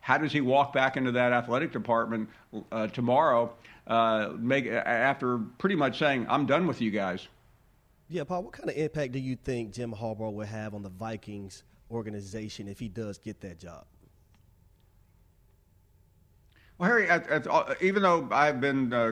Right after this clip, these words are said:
Speaker 1: critic number one of Harbaugh for most of his tenure at, at Michigan, because I don't think he, until this year, he has met the expectations, I think he is a very good N F L coach. Uh, we've seen that in the past, and nobody needs me to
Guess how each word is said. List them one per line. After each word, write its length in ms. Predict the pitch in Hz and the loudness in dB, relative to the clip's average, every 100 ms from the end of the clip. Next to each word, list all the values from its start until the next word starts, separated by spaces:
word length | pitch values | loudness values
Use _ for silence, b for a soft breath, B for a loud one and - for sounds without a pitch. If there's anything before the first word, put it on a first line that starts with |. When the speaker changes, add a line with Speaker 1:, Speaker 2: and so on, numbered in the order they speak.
| 110 | 0
Speaker 1:
critic 240 | 165 151 | 0 2
number 260 | 139 123 123 | 0 0 2
one 220 | 131 127 | 2 0
of 100 | 110 | 2
Harbaugh 600 | 120 120 117 113 110 - | 2 4 2 2 0 -2
for 120 | 120 | -2
most 300 | 113 127 127 | 2 0 0
of 100 | 120 | -2
his 300 | 120 110 - - | -2 -2 -4 -8
tenure 400 | 139 135 127 113 | -2 0 2 0
at, 180 | 104 - | -2 -6
at 140 | 104 | -2
Michigan, 360 | 120 135 123 104 | -2 -2 -2 -2
because 120 | 110 | 0
I 80 | 120 | 0
don't 140 | 127 | 0
think 160 | 127 117 | -2 -2
he, 160 | 120 | -2
until 360 | 107 120 113 127 | -2 -4 -4 -4
this 220 | 113 110 | -4 -4
year, 180 | 131 120 | -4 -2
he 120 | 117 | -2
has 160 | 110 110 | -2 0
met 180 | 120 | -2
the 160 | 123 117 | 0 0
expectations, 760 | 113 - 104 127 135 - 110 - B B B | 0 -2 -4 0 0 0 -4 -6 B B B
I 80 | - | -2
think 160 | 160 196 | -2 0
he 120 | 233 | 2
is 100 | 190 | 2
a 80 | 185 | 2
very 340 | 135 170 202 | 2 2 2
good 240 | 143 151 | 2 2
N 160 | 143 143 | 2 0
F 180 | 143 139 | 0 0
L 160 | 143 | 0
coach. 520 | 127 151 165 98 - 110 | 0 0 0 -2 -6 -2
Uh, 160 | 107 | -2
we've 240 | 107 120 120 | 0 -2 -2
seen 320 | 156 151 151 | 0 2 2
that 240 | 135 135 | 2 2
in 100 | 127 | 0
the 60 | 117 | -2
past, 500 | 117 127 127 131 - | 0 2 4 0 0
and 260 | 113 107 | -2 0
nobody 300 | 110 123 123 | -2 -2 0
needs 320 | 117 120 117 101 | 0 -2 -2 -2
me 160 | 120 | -2
to 240 | 120 113 | -2 -4